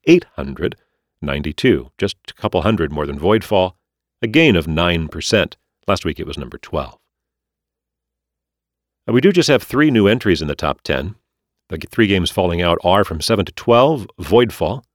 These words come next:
from ten to fifteen, Nucleum, and from number one down to number fifty-seven, twenty Strong, marking the seventy-third time a number one has missed the top ten the following week, the last time being Tiny Epic Cthulhu just two weeks ago.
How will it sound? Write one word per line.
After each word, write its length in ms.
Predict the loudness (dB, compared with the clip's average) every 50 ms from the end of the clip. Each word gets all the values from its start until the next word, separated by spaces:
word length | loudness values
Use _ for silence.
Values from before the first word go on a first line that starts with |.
| _ _ _ _ _ -12
from 100 | -12 -6
ten 200 | -2 -2 -2 -2
to 60 | -2
fifteen, 480 | -2 -2 -2 -2 0 0 2 4 2 2
Nucleum, 540 | 2 4 4 4 4 4 2 2 2 2
and 220 | 2 0 0 0 0
from 160 | -2 -2 -2
number 180 | -2 0 0 -2
one 560 | -2 0 0 2 2 0 0 -4 -10 -14 -18 _ _ _ _ _ _ _ _ _ _ _ _ _ _
down 300 | -4 -2 0 0 0 0
to 40 | 0
number 220 | 0 0 0 -2
fifty-seven, 720 | 0 0 -2 -2 -2 -4 0 2 2 2 2 -2 -8 -12 -16 _ _ _ _ _ _ _ _ _ _
twenty 500 | -4 -2 -2 -2 0 -2 -6 -6 -8 -12 _ _ _
Strong, 580 | -12 -12 -4 -2 0 0 0 0 -2 -6 -10 -14 -20 _ _ _ _ _ _ _ _ _ _ _ _ -10
marking 340 | -10 -8 -8 -8 -10 -10
the 160 | -10 -10 -10 -4
seventy-third 640 | -2 -2 0 0 -2 -2 0 2 2 2 2 0
time 460 | -2 -4 -4 -4 -6 -8 -10 -14 -20 -20 _ _ _ _ _ _ _ -10
a 20 |
number 260 | -8 -8 -6 -6 -8
one 220 | -8 -6 -6 -6 -6
has 160 | -6 -8 -6
missed 280 | -4 -4 -4 -4 -4
the 60 | -8 -8
top 240 | -4 -4 -4 -4 _
ten 200 | -6 -6 -6 -6
the 80 | -6
following 460 | -6 -4 -2 -2 -2 -2 -4 -4 -4 -4
week, 260 | -4 -4 -4 -8 -18 _ _ _ _ _ _ _
the 80 | _ 0
last 200 | 0 0 0 -2
time 280 | -2 -2 0 0 0 0
being 360 | -2 -2 0 -2 -2 -4 -6 -10
Tiny 320 | -8 -6 -4 -2 -2 -2 -2
Epic 280 | -4 -4 -4 -6 -6
Cthulhu 440 | -6 -10 -6 -2 -2 -2 -2 -2 -6 -8
just 260 | -8 -8 -10 -10 -14
two 160 | -14 -14 -14
weeks 240 | -12 -12 -12 -14 -14
ago. 320 | -12 -12 -14 -14 -14 -18